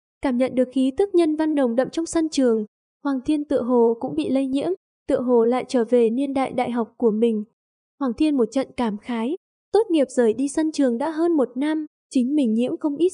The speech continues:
xã hội khí tức. Lái xe chậm rãi chạy, ven đường, không ít học sinh ghé mắt, nhất là một ít nữ sinh, chứng kiến xe Việt dã tốt như vậy. Và lại lái xe Hoàng Thiên còn trẻ như vậy, những nữ sinh này không ít người nhìn chằm chằm Hoàng Thiên,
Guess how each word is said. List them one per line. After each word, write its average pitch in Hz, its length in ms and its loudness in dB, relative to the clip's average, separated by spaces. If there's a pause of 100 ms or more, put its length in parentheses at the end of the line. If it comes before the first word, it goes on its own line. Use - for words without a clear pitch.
xã 330 120 -2
hội 302 280 -2
khí 262 260 -2
tức. 427 140 2 (640)
Lái 247 160 -2
xe 302 260 -4
chậm 254 200 -2
rãi 262 280 -4
chạy, 285 220 0 (320)
ven 285 220 -2
đường, 226 260 2 (360)
không 262 140 -2
ít 370 200 0
học 285 160 -4
sinh 311 260 0
ghé 254 160 0
mắt, 339 220 -2 (300)
nhất 381 160 0
là 269 180 0
một 233 180 2
ít 359 160 -2
nữ 294 160 -2
sinh, 311 320 -2 (280)
chứng 247 220 -2
kiến 254 200 0
xe 311 240 -2
Việt 254 140 0
dã 240 260 -6
tốt 381 200 2
như 359 120 4
vậy. 262 240 0 (600)
Và 254 200 0
lại 233 180 -2
lái 247 160 -2
xe 330 200 -2
Hoàng 262 260 -2
Thiên 339 180 0
còn 262 160 -2
trẻ 233 240 -2
như 302 180 -4
vậy, 262 200 -2 (340)
những 330 200 0
nữ 339 140 0
sinh 320 280 0
này 233 180 0
không 294 220 -4
ít 403 180 0
người 277 180 0
nhìn 247 220 2
chằm 226 200 -2
chằm 233 240 -2
Hoàng 254 260 -2
Thiên, 320 240 0